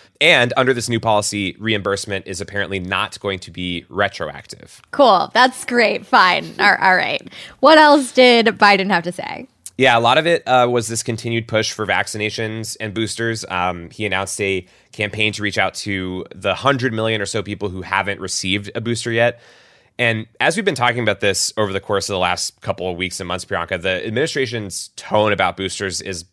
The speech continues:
Speaker 1: pretty dramatically different. It has, like,
Speaker 2: Right.
Speaker 1: gotten more forceful, particularly in light of Omicron.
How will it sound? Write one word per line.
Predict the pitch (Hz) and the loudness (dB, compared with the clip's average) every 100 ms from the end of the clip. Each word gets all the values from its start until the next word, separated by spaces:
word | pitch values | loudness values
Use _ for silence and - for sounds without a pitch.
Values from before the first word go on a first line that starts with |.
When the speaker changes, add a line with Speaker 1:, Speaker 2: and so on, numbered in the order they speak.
| - | -6
Speaker 1:
pretty | 143 185 131 _ | -4 -4 -6 _
dramatically | - 110 98 92 95 92 95 | -6 -4 0 2 2 0 -4
different. | 85 101 87 82 | -4 -4 -4 -6
It | 101 | -2
has, | 107 92 | -4 0
like, | 92 90 | 0 2
Speaker 2:
Right. | 98 | 2
Speaker 1:
gotten | 110 104 95 95 90 - - _ | 4 2 0 -8 -10 -14 -20 _
more | 113 107 101 | 0 4 4
forceful, | 95 95 95 - - 90 85 - | 2 -2 -2 -2 -4 -2 -2 -4
particularly | 98 127 113 101 98 87 | -4 -2 0 -2 -2 -4
in | 95 | -6
light | 90 87 | -4 -6
of | 80 | -8
Omicron. | 87 90 87 85 85 | -10 -10 -6 -6 -6